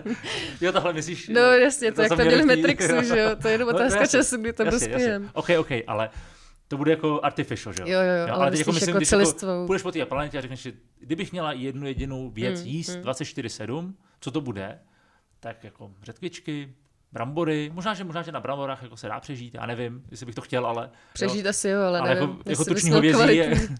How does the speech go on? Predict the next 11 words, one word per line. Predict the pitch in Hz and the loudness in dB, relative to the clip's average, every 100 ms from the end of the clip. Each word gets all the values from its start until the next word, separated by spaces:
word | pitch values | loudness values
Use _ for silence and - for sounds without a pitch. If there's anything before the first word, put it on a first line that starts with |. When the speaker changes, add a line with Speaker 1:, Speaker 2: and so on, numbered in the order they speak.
| - | -12
Speaker 1:
<laughs> | - | -12
je | 127 | -8
prostě | 131 127 | -6 -6
nej-, | 160 160 | -6 -8
nej-, | 151 151 156 | -10 -10 -8
nejlepší | 175 208 208 | -8 -8 -10
jako | 147 110 101 | -12 -12 -12
z | |
hlediska | 110 110 113 110 | -12 -10 -10 -10
bílkovin, | 107 131 147 135 135 131 127 208 | -12 -12 -8 -8 -8 -12 -12 -8
Speaker 2:
Hmm. | 226 | -8